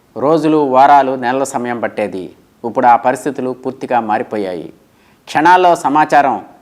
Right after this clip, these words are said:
విశ్వవ్యాపితమవుతోంది. అందుకు ఎలక్ట్రానిక్ సోషల్ మీడియాలు కీలక పాత్ర పోషిస్తున్నాయని ప్రత్యేకించి చెప్పాల్సిన పని లేదు. ఏ మీడియాలో అయినా ప్రపంచవ్యాప్తంగా భాషాపరంగా చూసినప్పుడు ఆంగ్ల భాష ప్రాధాన్యతను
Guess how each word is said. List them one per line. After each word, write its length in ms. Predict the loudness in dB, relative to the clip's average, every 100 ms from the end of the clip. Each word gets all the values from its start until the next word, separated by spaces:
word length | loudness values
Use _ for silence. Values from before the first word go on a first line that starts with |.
| -16
విశ్వవ్యాపితమవుతోంది. 1120 | -8 -2 2 2 0 -4 -6 -4 -6 -6 -10 -12 _ _ _ _ -8
అందుకు 500 | -2 -2 -2 -4 -4 -12 _ _
ఎలక్ట్రానిక్ 560 | -2 0 2 2 2 -4 -4
సోషల్ 340 | -6 -2 -4 0
మీడియాలు 360 | 0 0 0 -6 -10 _ _ _ _ _ _ -2
కీలక 260 | 0 0
పాత్ర 360 | 2 2 2 -2 -4
పోషిస్తున్నాయని 720 | -6 -6 -8 -4 -2 -2 -6 -12 _ -8
ప్రత్యేకించి 520 | -6 -4 -4 -6 -6 -6
చెప్పాల్సిన 420 | 0 -2 -2 -6
పని 240 | -6 -6 -6
లేదు. 260 | -6 -10 -14 -4
ఏ 160 | 0 2
మీడియాలో 480 | 2 4 6 6 4
అయినా 280 | 4 0 -2 -8 _ _
ప్రపంచవ్యాప్తంగా 880 | -2 0 0 0 4 4 4 2 2 4 2
భాషాపరంగా 520 | 4 0 2 -2 -2 -6
చూసినప్పుడు 420 | -8 -8 -4 -6 -6 -14 _ -2
ఆంగ్ల 280 | 0 4 4 4
భాష 160 | 2 2
ప్రాధాన్యతను 800 | -2 2 2 2 -2 -4 -8